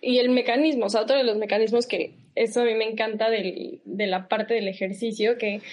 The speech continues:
cuando hablamos de cannabis, pues está el C B D que no es psicoactivo y la, y el T H C que es psicoactivo y la gente le tiene miedo, ¿no? A esta palabra de psicoactivo.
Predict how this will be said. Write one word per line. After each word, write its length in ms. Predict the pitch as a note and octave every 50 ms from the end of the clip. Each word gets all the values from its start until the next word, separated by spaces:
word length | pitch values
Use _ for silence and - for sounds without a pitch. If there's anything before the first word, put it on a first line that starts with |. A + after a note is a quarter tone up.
| - - - - - -
cuando 240 | - C4+ C#4 D4
hablamos 240 | D4+ E4+ F4+ G4 G4
de 100 | F#4 F4
cannabis, 580 | - B3+ B3+ C4 C#4 C#4 C#4 C#4 D4 F4+ F4 - -
pues 260 | C4+ A#3+ A3+ G#3+ G#3+
está 420 | G#3 G#3 - B3 A#3 A#3 A#3 A#3 A#3
el 360 | A#3 A3+ G#3+ G#3 - A#3+ C4
C 120 | C4+ E4+ F4+
B 80 | G4+
D 180 | F#4 F4 D#4+ D#4
que 120 | - A3+
no 100 | A#3 B3
es 100 | C4+ C4
psicoactivo 600 | - E4 E4 - G3 F#3+ - - A#3+ A#3+ G#3+ G3 F#3+
y 80 | F#3+
la, 120 | F#3+ F#3+ -
y 100 | G#3 G#3+
el 100 | G#3 G#3
T 80 | C4
H 180 | C#4+ C#4+ D#4+ D#4+
C 180 | D4+ C#4+ C4
que 100 | B3 G#3
es 80 | G#3+ G#3+
psicoactivo 640 | - D4 C#4+ A3+ G3+ G3+ - - B3+ B3+ A#3+ G3+
y 120 | F#3+ G3 F#3+
la 160 | G#3 G3 F#3
gente 260 | G3+ G#3+ A3+ A3+ C#4
le 100 | C#4 A#3+
tiene 220 | A3+ A3 G#3 G#3+ A3
miedo, 380 | A3 A3 A3 A3 A3 G#3 F#3+
¿no? 180 | F#3 F3+ G3 G#3+
A 60 | A3
esta 220 | G3+ - - G#3
palabra 540 | G#3 F#3+ G3 F#3+ G3 G3 G3+ G3 G3 F#3 E3+
de 100 | E3+ F3+
psicoactivo. 720 | - - G#3 - - - - - - A3+ A3 G#3+ G3 F#3